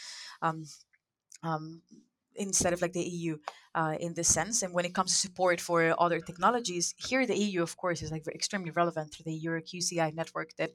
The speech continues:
um, as of now, every single member state has subscribed to it, which is another, um, success story. And I think that it really, like, highlights,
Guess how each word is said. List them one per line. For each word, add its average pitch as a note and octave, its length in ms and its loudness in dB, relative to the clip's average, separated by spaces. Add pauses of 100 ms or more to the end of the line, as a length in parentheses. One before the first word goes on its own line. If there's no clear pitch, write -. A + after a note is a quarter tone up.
(380)
um, D#3+ 340 0
as G3 220 4
of F3 140 -6
now, A3 360 6
every F#3+ 240 0
single E3+ 260 -2
member F#3+ 260 -2
state D#3+ 220 -4
has D#3+ 180 0
subscribed D#3+ 420 -2
to E3 140 -2
it, A3 180 2
which E3 180 -8
is F3 180 -2 (380)
another, F#3 600 2
um, D#3 320 -6 (280)
success G3+ 480 2
story. G3 280 0
And E3 100 -4
I E3 60 -4
think E3+ 280 -8
that D#3+ 120 -2
it D#3 120 -8
really, D#3+ 200 -2
like, D3+ 160 -4
highlights, D#3+ 520 -2